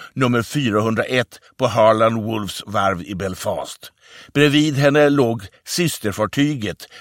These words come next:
det något mindre Olympic. På bäddens hårda cement sträckte sig nu den långa, slanka stålkölen, en byggplats som anlagts just för ändamålet.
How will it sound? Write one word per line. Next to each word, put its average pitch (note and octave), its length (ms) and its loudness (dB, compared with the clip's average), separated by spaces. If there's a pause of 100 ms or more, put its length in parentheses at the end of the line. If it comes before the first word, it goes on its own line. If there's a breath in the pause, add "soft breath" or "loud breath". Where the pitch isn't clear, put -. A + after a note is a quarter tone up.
det A2 140 -2
något A#2+ 360 0
mindre F#2 560 -4
Olympic. C3 540 0 (720)
På D3 420 4
bäddens F3 500 4
hårda D#3+ 380 2
cement D#3 520 0 (240)
sträckte C#3 500 0
sig D#3 200 0
nu C3+ 220 0
den A#2 200 2
långa, A2 380 4
slanka B2+ 440 0
stålkölen, G2 920 -2 (260 loud breath)
en A#2+ 200 0
byggplats C3 640 0
som A#2+ 240 -2
anlagts A#2+ 580 0 (100)
just E3+ 340 2
för G#2 260 2
ändamålet. F2 680 -4